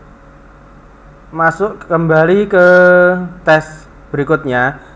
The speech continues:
ya, bisa jadi nanti dalam waktu satu hari itu ada beberapa tes yang sedang aktif, itu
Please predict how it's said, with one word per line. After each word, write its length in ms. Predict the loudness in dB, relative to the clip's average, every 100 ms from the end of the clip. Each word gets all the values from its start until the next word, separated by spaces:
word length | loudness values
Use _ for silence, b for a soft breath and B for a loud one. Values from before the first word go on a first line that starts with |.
| -20
ya, 100 | -14 -14
bisa 180 | -8 -6
jadi 240 | -6 -4
nanti 240 | -4 -2 -2
dalam 520 | 0 4 4 2 -2
waktu 220 | -4 -4 -4
satu 320 | -4 -4 -6
hari 480 | -6 -2 -2 -2 -4
itu 400 | 0 0 0 -4 -14 -20 -20 -20 -20 -12
ada 420 | -10 -2 2 4 6 6 6 6 2 -4 -16 -20 -20 -20 -20 -20 -20 -20 -20 -20 -18 -10
beberapa 560 | -8 -2 -2 2 0 2
tes 280 | 0 0 -2
yang 200 | -8 -8
sedang 320 | -6 -6 -6
aktif, 560 | -12 -10 -4 0 0 -2 B B B -16
itu 320 | -8 -2